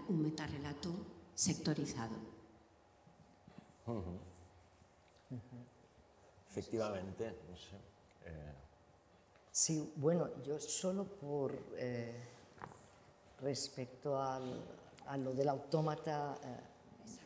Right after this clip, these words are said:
Speaker 3: digital, a, a ver,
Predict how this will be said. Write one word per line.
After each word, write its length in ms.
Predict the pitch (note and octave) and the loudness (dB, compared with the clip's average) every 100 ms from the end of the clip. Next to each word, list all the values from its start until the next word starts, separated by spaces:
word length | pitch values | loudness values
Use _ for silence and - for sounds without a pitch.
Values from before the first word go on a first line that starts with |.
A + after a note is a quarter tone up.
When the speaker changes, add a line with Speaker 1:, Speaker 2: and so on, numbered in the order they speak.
| - | -2
Speaker 3:
digital, 760 | C#3+ - C#3+ - D#3 D#3 D3+ - - - - - - - - - | 0 2 0 6 8 8 4 -4 -12 -20 -20 -20 -20 -20 -20 -6
a, 540 | D3 C3+ C#3 C3+ C#3 B2+ - - - | 0 2 2 0 -2 -4 -8 -16 -2
a 100 | D3 | 2
ver, 280 | D3+ E3 | 4 4